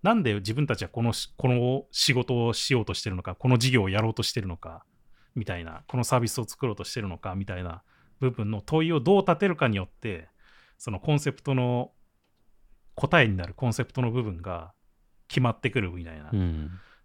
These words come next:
Speaker 1: ところがあるっていうので、まあ、問いが重要だっていう話もしてて、
Speaker 2: うん。
Speaker 1: まあ、結局問いのデザインに返ってくるんだなっていう気はしましたね。
Speaker 2: コンセプトを作るって何なんですか？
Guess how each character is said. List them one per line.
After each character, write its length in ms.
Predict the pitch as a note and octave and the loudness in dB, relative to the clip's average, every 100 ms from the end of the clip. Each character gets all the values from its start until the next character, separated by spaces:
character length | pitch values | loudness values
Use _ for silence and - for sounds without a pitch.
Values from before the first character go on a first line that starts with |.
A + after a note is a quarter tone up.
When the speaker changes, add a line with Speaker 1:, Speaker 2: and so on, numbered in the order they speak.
| _ | _
Speaker 1:
と 100 | - | -6
こ 120 | A#2+ A#2 | 0 0
ろ 60 | |
が 140 | G2+ G#2 | 2 -2
あ 40 | |
る 60 | G2 | -2
っ 40 | |
て 200 | _ C#3 | _ -2
い 20 | |
う 20 | |
の 80 | C#3 | 2
で、 100 | D3+ | 4
ま 120 | E3+ | 4
あ、 20 | A2 | 4
問 200 | - A#2 | 2 2
い 20 | |
が 120 | G#2+ | 2
重 180 | G2 G#2+ | -2 -4
要 120 | G2+ | -2
だ 100 | G2 | -6
っ 60 | F#2+ | -8
て 100 | G2 | -10
い 40 | |
う 20 | |
話 300 | - F2 - | -10 -12 -12
も 80 | F#2+ | -14
し 80 | - | -10
て 100 | - | -2
て、 60 | F#2 | 0
Speaker 2:
う 20 | |
ん。 320 | F2 E2+ F2 - _ - | 0 -4 -10 -16 _ -16
Speaker 1:
ま 100 | G#2 | -10
あ、 20 | |
結 200 | A#2 - | -12 -8
局 200 | B2+ B2 | -6 -4
問 180 | - C#3 | -2 0
い 20 | |
の 100 | C3 | 0
デ 160 | C3 A#2+ | 0 2
ザ 140 | C3 | 2
イ 60 | G2+ | 0
ン 160 | F2 - _ - - _ _ _ | -4 -12 _ -20 -20 _ _ _
に 160 | G#2 F#2+ | -10 -8
返 200 | - A2+ | -6 -6
っ 20 | |
て 160 | - F2+ | -6 -10
く 100 | F#2 | -8
る 80 | E2 | -8
ん 40 | |
だ 120 | D#2+ | -8
な 80 | D#2+ | -12
っ 40 | D#2+ | -14
て 180 | - | -14
い 160 | E2+ D#2+ | -14 -14
う 60 | E2 - _ - - - - - _ | -18 -20 _ -20 -20 -20 -20 -20 _
気 140 | - | -12
は 160 | G2 F2 | -10 -10
し 140 | - | -12
ま 80 | F#2 | -12
し 100 | - | -14
た 100 | - | -14
ね。 180 | D#2 F#2 _ - - - _ _ _ _ - | -16 -18 _ -20 -20 -20 _ _ _ _ -20
Speaker 2:
コ 180 | - G#2+ | -8 -4
ン 140 | B2+ | -4
セ 180 | C3+ C#3 | -2 -2
プ 100 | - | -2
ト 100 | - | -4
を 60 | A#2+ | -4
作 220 | - - | -4 0
る 60 | - | 0
っ 20 | - - | 0 -12
て 200 | - - - - - - | -10 -10 -14 -20 -20 -8
何 300 | F2 E2+ F2 | -2 0 -2
な 80 | D#2+ | -6
ん 40 | |
で 60 | - | -10
す 80 | |
か？ 100 | - | -16